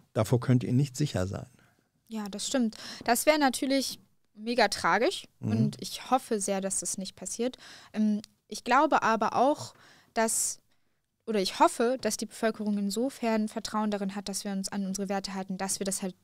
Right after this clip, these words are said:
Speaker 2: bisher immer getan haben
Speaker 1: Mhm.
Speaker 2: und dass diese dann auch durchschauen, dass das nicht von uns ist.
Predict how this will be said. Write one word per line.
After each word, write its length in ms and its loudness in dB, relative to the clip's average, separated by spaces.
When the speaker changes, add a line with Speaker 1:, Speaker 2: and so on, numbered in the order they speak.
Speaker 2:
bisher 480 -2
immer 300 4
getan 560 -2
haben 220 4
Speaker 1:
Mhm. 80 2
Speaker 2:
und 160 -2
dass 240 2
diese 340 2
dann 240 2
auch 180 -2
durchschauen, 760 0
dass 260 -6
das 200 -4
nicht 220 -6
von 200 -10
uns 320 -4
ist. 340 -8